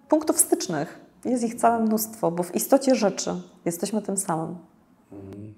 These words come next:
Speaker 2: Bardzo, bardzo, bardzo mądre słowa, bardzo takie potrzebne nam wszystkim, żebyśmy byli właśnie razem i tak jak mówię, uśmiechajmy się, szanujmy i wtedy na pewno dalej wszyscy zajdziemy i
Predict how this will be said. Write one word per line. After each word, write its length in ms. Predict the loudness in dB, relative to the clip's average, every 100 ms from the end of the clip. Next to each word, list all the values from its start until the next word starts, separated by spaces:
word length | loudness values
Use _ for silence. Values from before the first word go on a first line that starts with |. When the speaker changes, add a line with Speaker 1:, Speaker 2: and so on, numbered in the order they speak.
| -10
Speaker 2:
Bardzo, 420 | -6 -4 -6 -6
bardzo, 400 | -2 0 0 -2 -6 0
bardzo 240 | 0 2
mądre 280 | 0 0 -2
słowa, 340 | 0 2 4
bardzo 300 | 4 2 0
takie 280 | -4 -4 -6
potrzebne 580 | -8 -8 -2 0 0 -2
nam 160 | -4 -4
wszystkim, 380 | -6 -8 -8
żebyśmy 320 | -6 -6 -6 -6
byli 220 | -4 -4
właśnie 360 | -6 -8 -10 -10 -16 -20 -18 -6
razem 500 | 0 0 0 -4 -4
i 200 | -4 -4
tak 180 | -4 -4
jak 80 |
mówię, 240 | -4 -6 -6
uśmiechajmy 540 | -6 -4 0 0 -2
się, 200 | -4 -4 -6 -10 -20
szanujmy 560 | -6 0 2 2 0 -2 -4 -14 -20 -20 _
i 60 | 0
wtedy 240 | 4 6
na 80 | 6
pewno 280 | 2 0 0
dalej 280 | 2 2 0
wszyscy 560 | -2 -6 -2 0 0 2
zajdziemy 560 | 0 2 0 0 -2 -2
i 360 | -2 -2 -4